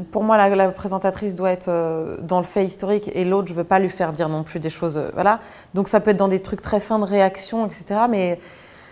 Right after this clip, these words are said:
je préfère effacer la vanne, euh, qui, qui pourrait cristalliser aussi le commentaire sur, « Bah ouais, pourquoi t'as mis une vanne, et cetera » Par exemple, mon deuxième personnage qui était Vic dix,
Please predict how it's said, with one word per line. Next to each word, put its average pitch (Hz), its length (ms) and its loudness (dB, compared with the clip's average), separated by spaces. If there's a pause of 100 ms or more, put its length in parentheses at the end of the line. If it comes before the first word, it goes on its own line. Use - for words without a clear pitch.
(440)
je - 100 -20
préfère 294 380 6
effacer 294 400 4
la 254 160 8
vanne, 269 640 6
euh, 202 400 4
qui, 220 400 -4
qui - 240 -6
pourrait 247 480 4 (680)
cristalliser 262 680 4
aussi 247 440 0
le 226 140 4
commentaire 233 580 4
sur, « 262 500 2
Bah 202 220 6
ouais, 233 140 4
pourquoi 254 300 0
t'as 247 100 -2
mis 220 120 0
une 214 180 -2
vanne, 233 240 6
et 226 80 -4
cetera » 214 400 2 (220)
Par 202 120 2
exemple, 214 340 2
mon 190 160 0
deuxième 220 380 4
personnage 214 340 -4
qui - 60 -10
était 175 140 -8
Vic 170 240 -6
dix, 226 280 -8